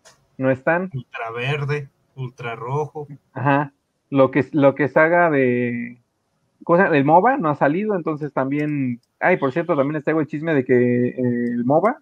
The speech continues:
Speaker 1: que va a salir de Pokémon anunció, bueno, no, no el moba, sino la desarrolladora del videojuego.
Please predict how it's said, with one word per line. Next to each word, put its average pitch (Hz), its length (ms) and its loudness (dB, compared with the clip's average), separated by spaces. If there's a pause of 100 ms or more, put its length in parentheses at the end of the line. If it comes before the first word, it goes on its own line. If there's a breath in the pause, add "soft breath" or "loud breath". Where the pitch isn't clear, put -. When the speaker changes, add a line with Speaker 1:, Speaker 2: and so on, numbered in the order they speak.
(100)
Speaker 1:
que - 80 -6
va 131 100 4
a 131 40 0
salir 143 180 4
de 147 80 2
Pokémon 139 380 -2 (480)
anunció, 127 600 2
bueno, 208 200 6
no, 196 220 6
no 175 160 4
el 196 160 4 (100)
moba, 156 380 2 (360)
sino 139 280 4
la 135 100 8
desarrolladora 135 680 6
del 127 400 4
videojuego. 127 480 -2